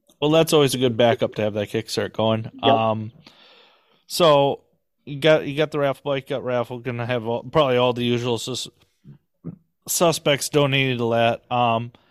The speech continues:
Speaker 2: Yep.
Speaker 1: and it's just like, I, and I imagine, like, I imagine there's a probably s-, pretty steep drop off, uh, Sunday from Saturday.
Speaker 2: Oh yeah, yeah. Saturday night and Sunday night, people start to taper off.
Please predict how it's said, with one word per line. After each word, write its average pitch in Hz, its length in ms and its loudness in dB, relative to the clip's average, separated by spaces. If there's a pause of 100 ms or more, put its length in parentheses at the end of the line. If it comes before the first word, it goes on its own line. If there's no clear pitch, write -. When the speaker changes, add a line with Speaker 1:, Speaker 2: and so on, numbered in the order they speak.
(240)
Speaker 2:
Yep. 160 240 2 (120)
Speaker 1:
and 156 360 0
it's 180 260 0
just 185 260 -2
like, 196 240 -2
I, 190 120 0
and 190 220 -2
I 202 40 -2
imagine, 196 600 -4
like, 156 460 -10 (960)
I 156 60 0
imagine 202 380 2
there's 175 180 2
a 147 40 2
probably 156 360 4
s-, - 180 -8
pretty 160 240 -4
steep 135 360 -2
drop 127 380 2
off, 113 480 0
uh, 113 460 -2
Sunday 120 920 -2 (540)
from 120 220 -8
Saturday. 110 720 -2
Speaker 2:
Oh 165 220 6
yeah, 101 240 0 (240)
yeah. 131 220 4
Saturday 170 480 4
night 143 240 0
and 120 100 -12
Sunday 123 360 -4
night, 110 380 -4 (120)
people 113 320 -6
start 107 320 -2
to 104 220 0
taper 107 380 0
off. 95 260 2